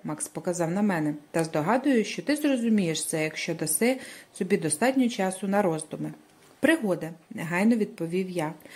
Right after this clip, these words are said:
Дотепер я не знав би, як на це відповісти. Однак, почувши, як ти про все це розповідаєш, зрозумів, що це однозначно про мене. Якщо дні наповнені тими самими рутинними справами,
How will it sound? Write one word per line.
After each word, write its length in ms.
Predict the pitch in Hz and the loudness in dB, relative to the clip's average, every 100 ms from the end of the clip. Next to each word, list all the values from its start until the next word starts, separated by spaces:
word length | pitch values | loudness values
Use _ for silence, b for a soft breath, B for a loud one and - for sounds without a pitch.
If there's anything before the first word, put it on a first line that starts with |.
| B B B | B B B
Дотепер 340 | 196 202 349 | -2 2 2
я 140 | 339 269 | 4 2
не 120 | 240 | 2
знав 360 | 202 226 302 254 | 2 2 2 2
би, 100 | 196 | 0
як 220 | 185 208 | 0 -2
на 80 | 190 | -4
це 180 | 185 | -2
відповісти. 680 | 175 180 247 240 202 - - - | -2 -2 -2 0 0 -2 -10 -2
Однак, 360 | 180 254 320 | 2 2 2
почувши, 600 | - 220 269 294 - 196 170 B B B | -2 -2 0 -2 0 -2 -2 B B B
як 160 | 202 - | -2 0
ти 140 | 277 | 0
про 160 | 277 202 | 2 -2
все 200 | - 226 | -2 0
це 160 | 220 | 2
розповідаєш, 800 | 190 185 180 175 180 285 339 - | 0 0 -2 -2 2 2 2 0
зрозумів, 560 | 247 240 247 277 240 156 - | -2 -2 2 4 4 2 -8
що 200 | - 180 | -12 -8
це 260 | - 285 | 0 2
однозначно 640 | 302 190 165 - 170 175 196 | 2 -2 -6 -6 -6 -4 -4
про 180 | 220 226 | 0 4
мене. 320 | 202 165 165 170 - B B B | 4 2 -4 -10 -16 B B B
Якщо 300 | 233 254 - | 2 2 4
дні 200 | 339 254 | 4 6
наповнені 580 | 277 240 214 240 233 202 | 6 4 2 2 2 2
тими 280 | 190 220 220 | 0 2 2
самими 460 | - 208 220 196 180 | 2 2 2 2 -2
рутинними 500 | 175 202 208 180 165 | -2 0 0 0 -2
справами, 640 | - 170 196 285 254 | -2 2 2 4 2